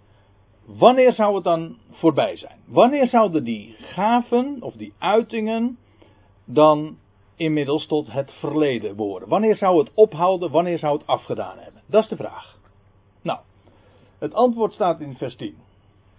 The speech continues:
Al-, hoewel de vertaling ons nou niet bepaald op het juiste spoor zet. Want wat staat er dan? "Doch, als het volmaakte komt, dan zal het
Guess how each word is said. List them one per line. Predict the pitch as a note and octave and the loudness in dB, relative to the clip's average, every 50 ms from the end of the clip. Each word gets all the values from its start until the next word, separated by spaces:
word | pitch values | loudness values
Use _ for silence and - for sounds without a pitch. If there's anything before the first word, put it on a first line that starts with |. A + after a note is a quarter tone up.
| _ _ _ _ _ _ _ _ _ _ _ _ _ _ _ _ _ _ _ _ - - | _ _ _ _ _ _ _ _ _ _ _ _ _ _ _ _ _ _ _ _ -20 -14
Al-, | C#3 D3 D3 C#3 D3+ D3+ - - | -6 -2 -2 -2 -2 -2 -6 -10
hoewel | C#3 B2 B2 C#3+ D3 C#3+ C#3 B2 | -8 -4 0 2 2 2 2 -2
de | A2+ A2+ | -4 -6
vertaling | G#2 - A#2+ - - E3+ F3 F#3+ F#3 F3+ - | -8 -10 -8 -4 -2 0 0 0 -2 -4 -6
ons | - D3+ B2+ A2+ G2 | -6 -6 -6 -6 -6
nou | G#2+ A2+ A2 F#2 F#2 | -6 -6 -6 -6 -8
niet | F#2+ B2 F#3+ A3+ A3 | -8 -8 -8 -8 -8
bepaald | - G#3+ - - E3 D#3+ D#3 - | -10 -12 -6 -4 -2 -2 -2 -4
op | - C#3+ A#2+ | -6 -10 -12
het | A#2+ A2 | -10 -10
juiste | B2 A#2+ A#2 A2+ - A2+ G#2+ | -10 -10 -10 -10 -12 -14 -16
spoor | - - A#2+ G#2 F#2 - | -12 -10 -8 -10 -10 -10
zet. | - - - - - - _ _ _ _ _ _ _ _ _ _ _ _ _ _ _ _ _ _ _ _ _ - | -14 -20 -20 -20 -20 -20 _ _ _ _ _ _ _ _ _ _ _ _ _ _ _ _ _ _ _ _ _ -4
Want | - D3+ F3+ G#3+ A3 - | 0 2 2 2 2 -2
wat | - D3 B2 - | -6 -10 -8 -4
staat | - F#3 G3+ G#3+ G#3+ - | 0 2 2 2 2 0
er | D3+ | -2
dan? | C#3 C3+ D3+ - - - - _ _ _ _ _ _ - - _ _ | -2 -2 -2 -4 -8 -16 -20 _ _ _ _ _ _ -20 -20 _ _
"Doch, | - A#2+ B2 F#3 G#3+ A3 G#3 A#3 - - - - _ _ _ _ _ _ _ _ _ | -12 4 8 10 10 10 10 6 0 -4 -20 -20 _ _ _ _ _ _ _ _ _
als | - G#3+ G3+ F3+ D#3+ - - | 4 4 6 6 4 2 -2
het | - A#2 C3+ B2+ C3 - - - | -4 -2 -2 -2 -2 -8 -14 -10
volmaakte | - B2 G2 F2 - _ _ _ _ _ _ _ _ _ G#2 G2 F2+ F#2+ A2+ C#3+ G3+ C4 D4+ E4 D#4+ - - E4+ A#3+ | -8 -8 -8 -8 -12 _ _ _ _ _ _ _ _ _ -20 -18 -12 -6 0 2 4 4 2 0 -2 0 0 0 2
komt, | - E4 C4 B3+ C#4 F4+ - - _ _ _ _ _ _ _ _ _ _ _ _ _ _ _ _ _ _ _ _ _ | 4 4 4 4 4 2 -4 -20 _ _ _ _ _ _ _ _ _ _ _ _ _ _ _ _ _ _ _ _ _
dan | - C#3 G3 G3+ F3+ D3+ | 2 6 6 6 6 4
zal | D3+ F3 E3 D3+ A#2+ | 2 2 2 2 0
het | A2 A#2 G#2+ - _ | -2 -6 -8 -8 _